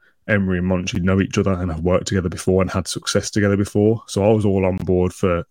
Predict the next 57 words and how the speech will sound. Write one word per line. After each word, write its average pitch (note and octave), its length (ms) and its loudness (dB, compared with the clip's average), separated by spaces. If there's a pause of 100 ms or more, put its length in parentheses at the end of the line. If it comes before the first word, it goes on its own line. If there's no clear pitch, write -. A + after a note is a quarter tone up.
Emery F#2 240 0
and F2+ 80 0
Alemannia F2+ 400 0
to - 100 -12
go G2+ 120 0
off F#2 180 -4
and, G#2 160 -2
and F#2+ 220 -2
work F#2+ 260 0
this - 100 -6
kind F#2+ 160 -4
of F2 100 -2
dream F#2 280 -2
team. F#2 340 -4 (380)
And F#2 100 -2
they'd F#2+ 140 2
not F2+ 140 -4
worked F#2 220 0
together F#2+ 180 0
before F#2+ 460 0
in, G2+ 340 -4
in F#2+ 120 -2
football, G2 360 0
as F#2+ 80 -2
far F2+ 180 0
as F2 60 -2
I'm F2 100 -2
aware. F2 260 2 (200)
So F#2+ 120 0
for F#2 140 0
Monchi G2 480 0
and F2 80 0
Emery F2 340 -2
to - 120 -6
go F#2 180 2
off F2 140 -6
and F#2 100 -2
work F2+ 160 2
together, F2 340 0 (100)
and F2+ 180 -4
they've F2 120 -2
already F#2 220 0
had F#2 160 -4
se-, - 240 -6
success - 420 -4
already, F2+ 460 -2 (100)
to F2+ 120 -2
me, F#2+ 160 0
that's F2 200 -4
like, E2+ 300 -4 (160)
"Go A#2 120 0
on, E2+ 80 -2
lads, F2 180 -2
you've F#2+ 80 -2
done G#2+ 120 2
it F#2 60 0
before, G2 400 2